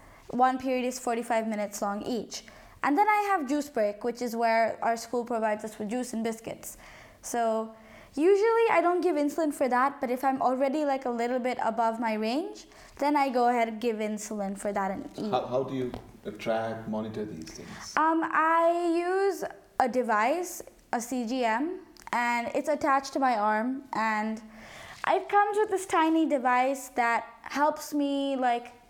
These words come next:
Speaker 1: measure my blood sugar. So I scan the device with the machine, and then it gives me a graph, and the reading is basically what my blood sugar is at point. So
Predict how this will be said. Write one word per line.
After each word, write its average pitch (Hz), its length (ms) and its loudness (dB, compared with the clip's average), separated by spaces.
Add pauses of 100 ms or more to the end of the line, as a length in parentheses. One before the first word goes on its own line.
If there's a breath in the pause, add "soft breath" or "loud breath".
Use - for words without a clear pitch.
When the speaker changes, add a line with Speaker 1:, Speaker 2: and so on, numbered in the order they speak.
(360)
Speaker 1:
measure 262 300 0
my 247 160 2
blood 269 240 2
sugar. 208 360 -2 (300 loud breath)
So 262 500 2
I 294 200 4
scan 277 640 4
the 302 120 6
device 294 540 4
with 269 140 -4
the 240 80 -2
machine, 269 440 -2
and 247 160 0
then 262 140 0
it 247 160 -2
gives 277 260 0
me 294 200 2
a - 20 2
graph, 226 540 0 (400 loud breath)
and 262 180 2
the 269 100 4
reading 277 440 0
is 254 120 0
basically 233 500 -2
what 233 200 0
my 226 100 0
blood 214 280 -2
sugar 214 320 -2
is 202 240 -2 (120)
at 214 280 0
point. 196 400 -6 (420 loud breath)
So 233 520 2